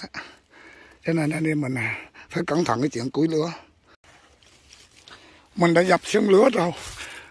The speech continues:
Còn nãy giờ các bạn, mình, à, dập lửa nha. Mình không có nôn đi đâu. Mình, à, thường thường xuống mình dập lửa là mình ngồi mình nghỉ. Mình nghỉ mệt các bạn, dập xong rồi tưới nước.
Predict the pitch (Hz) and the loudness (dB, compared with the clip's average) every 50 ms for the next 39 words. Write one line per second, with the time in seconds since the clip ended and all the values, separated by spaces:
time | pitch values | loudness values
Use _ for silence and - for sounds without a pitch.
0 | - - _ _ _ _ _ - - 113 127 143 165 170 175 156 156 - 165 143 | -20 -20 _ _ _ _ _ -12 -4 2 6 6 8 8 8 6 4 2 0 0
1 | 147 143 - - _ _ _ _ - 180 175 165 156 160 160 156 156 156 160 170 | 0 0 -4 -12 _ _ _ _ 0 4 6 6 8 8 8 8 6 4 4 2
2 | 165 - 170 170 190 226 240 233 214 165 - - - - - - - - - - | 2 4 6 8 8 8 8 6 4 4 0 -6 -16 -20 -20 -20 -20 -20 -20 -20
3 | - - _ _ _ _ _ _ _ _ - _ _ _ - 139 131 147 151 156 | -20 -20 _ _ _ _ _ _ _ _ -20 _ _ _ -12 -6 -4 -2 0 0
4 | 190 214 214 208 196 180 175 175 180 170 - - - - - - - - _ _ | 2 4 2 2 4 4 2 2 2 0 -2 -8 -18 -20 -20 -20 -20 -20 _ _
5 | _ _ _ - - 160 160 156 156 160 - - 143 - 156 147 139 - 226 185 | _ _ _ -8 -2 0 2 4 4 2 2 -2 0 0 2 2 2 2 2 2
6 | 214 160 151 143 - 180 - 185 240 202 165 143 135 135 135 135 131 135 139 147 | 2 2 0 0 0 0 0 2 2 2 0 0 -2 -2 -2 -2 -2 0 2 4
7 | 160 175 220 285 - - - - _ - - - - - - - - - 160 135 | 4 4 4 2 -4 -10 -20 -20 _ -20 -20 -20 -18 -16 -16 -16 -10 -4 0 4
8 | 139 151 185 185 139 131 - 170 - 127 135 - _ - 139 131 - - - - | 4 6 6 4 4 2 0 -2 -2 0 -2 -2 _ -2 -2 -2 -2 -2 -4 -2
9 | 175 170 160 139 120 95 - - 208 226 226 240 285 | 0 2 2 2 2 0 0 2 2 4 6 4 4